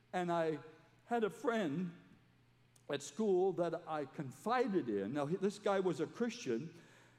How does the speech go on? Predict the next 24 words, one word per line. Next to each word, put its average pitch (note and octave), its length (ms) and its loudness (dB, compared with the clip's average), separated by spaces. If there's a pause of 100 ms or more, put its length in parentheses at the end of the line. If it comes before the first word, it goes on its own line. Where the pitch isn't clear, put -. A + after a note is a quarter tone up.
(140)
but F#3+ 260 0
I, F3 300 0 (120)
I E3+ 120 0
was D#3 200 -4
scared C#4 500 -2
to B3+ 80 -4
death F3+ 380 0 (200)
to E3+ 100 0
tell C4 440 -4
him C3+ 300 -2
what F3 260 -2 (100)
I E3 100 -2
was D3 220 -6
really F#3 300 -4
thinking, F3 480 -8 (520)
for G3+ 140 -2
fear A#3+ 360 -2
he G#3 180 -2
would D#3+ 260 -2 (1200)
reject, D#3+ 680 -4
or C#3 200 0
he D#3 140 2
would B2 200 0
laugh, A3 500 4